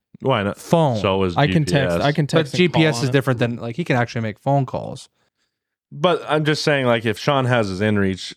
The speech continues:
Speaker 1: and I have my G P S, my G P S has a button, you hit it, and if you've got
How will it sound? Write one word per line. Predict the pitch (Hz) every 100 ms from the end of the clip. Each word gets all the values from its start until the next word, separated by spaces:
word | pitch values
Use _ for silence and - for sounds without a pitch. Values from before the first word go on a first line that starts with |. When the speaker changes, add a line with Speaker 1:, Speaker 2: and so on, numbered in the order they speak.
| -
Speaker 1:
and | 101 92 90 85
I | 101
have | 95 101 95
my | 98 90 87 85 _ _ _ _ _ -
G | 120 131
P | 107 113
S, | 113 95
my | 113
G | 110 113
P | 107 107
S | 107
has | 104 90
a |
button, | 87 104 92
you | 95
hit | 90 110
it, | 95 85 _ _ _
and | 95
if | 95 104
you've | 98
got | 98 95